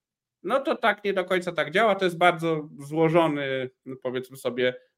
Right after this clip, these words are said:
matematycznie obiekt, e, natomiast jest złożony z bardzo prostych klocków, które nazywamy neuronami. No i to jest, no i to, to mniej więcej jest pokrótce sieć neuronowa. No i później,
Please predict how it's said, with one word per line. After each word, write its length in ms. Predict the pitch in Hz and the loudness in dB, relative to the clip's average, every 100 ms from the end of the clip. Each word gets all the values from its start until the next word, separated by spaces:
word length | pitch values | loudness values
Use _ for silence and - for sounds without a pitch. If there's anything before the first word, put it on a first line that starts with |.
| - | 0
matematycznie 800 | 139 147 151 143 147 143 - 113 | 2 4 2 2 -2 -8 -2 0
obiekt, 560 | 160 151 143 135 - | 0 2 0 0 -8
e, 420 | 131 131 135 131 131 _ _ - | -6 -4 -4 -6 -8 _ _ 0
natomiast 300 | 156 165 165 | 4 4 2
jest 120 | 160 | 2
złożony 380 | 160 156 156 147 | 2 2 2 0
z 60 | |
bardzo 340 | 139 147 143 139 | 4 2 4 -4
prostych 380 | 131 123 - 123 | -6 -8 -6 0
klocków, 420 | 175 175 156 151 | 0 0 -2 -6
które 220 | 143 131 | -2 0
nazywamy 680 | 123 113 123 117 113 110 110 _ _ _ _ | 0 0 0 0 0 -4 -8 _ _ _ _
neuronami. 580 | 113 135 135 117 90 - - _ _ _ _ - | 0 2 4 2 0 -8 -18 _ _ _ _ -2
No 140 | 214 | 2
i 160 | 392 392 | 2 4
to 140 | 294 262 | 6 8
jest, 420 | 240 240 - 170 160 | 6 2 -6 0 2
no 80 | 170 | 4
i 140 | 202 196 | 4 4
to, 160 | 214 | 0
to 260 | 202 - 190 | -2 -2 2
mniej 140 | 185 | 6
więcej 240 | 175 170 160 | 6 4 -2
jest 140 | 151 | -2
pokrótce 440 | 147 - 151 - | -6 -8 -8 -6
sieć 280 | 135 135 - | -2 -2 -2
neuronowa. 400 | 104 87 - _ _ _ _ _ _ _ - | -8 -10 -14 _ _ _ _ _ _ _ -2
No 100 | 262 | -2
i 60 | |
później, 580 | 330 339 320 269 220 - | 2 4 4 2 -4 -10